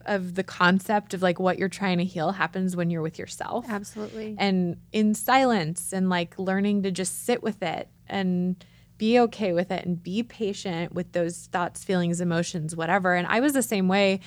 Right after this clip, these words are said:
Speaker 1: when my kids were gone for, you know, they'd go two days at a time, and I would just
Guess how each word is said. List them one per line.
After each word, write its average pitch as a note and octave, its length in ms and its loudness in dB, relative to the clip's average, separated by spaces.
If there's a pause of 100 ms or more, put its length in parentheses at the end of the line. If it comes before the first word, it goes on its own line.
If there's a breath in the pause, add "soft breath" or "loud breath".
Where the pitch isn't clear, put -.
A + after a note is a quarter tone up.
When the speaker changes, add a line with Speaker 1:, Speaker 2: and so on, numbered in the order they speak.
(760 loud breath)
Speaker 1:
when G3 180 4
my F#3+ 180 6
kids F#3 540 -2
were F3+ 220 4
gone E3+ 320 2
for, F3 380 -2
you F3+ 100 6
know, D#3+ 140 2
they'd E3 180 -2
go E3+ 140 4
two F3+ 220 0
days E3+ 220 6
at D#3+ 120 0
a D#3 60 0
time, B3+ 500 0
and F#3+ 100 0
I F#3 160 -2
would F#3+ 180 0
just F3+ 320 -4